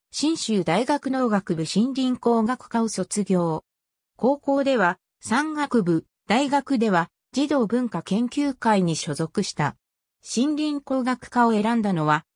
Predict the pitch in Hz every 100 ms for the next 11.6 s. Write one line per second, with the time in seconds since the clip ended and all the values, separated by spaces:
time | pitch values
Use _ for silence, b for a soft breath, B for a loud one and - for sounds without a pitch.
0 | _ - 180 226 285 277 285 269 226 214
1 | 196 175 151 - _ _ - 196 269 269
2 | 247 175 - _ _ - 185 262 294 294
3 | 285 285 - 220 151 165 196 233 254 247
4 | 226 214 - 269 262 214 - 170 143 127
5 | - _ _ _ _ _ 208 226 277 302
6 | - 285 277 269 254 190 220 254 254 226
7 | 226 226 196 175 170 - _ - - 302
8 | 311 285 294 294 285 240 - 185 165 180
9 | 233 226 202 156 151 156 _ _ - 285
10 | - 294 277 214 196 165 190 247 247 247
11 | 240 190 165 156 156 143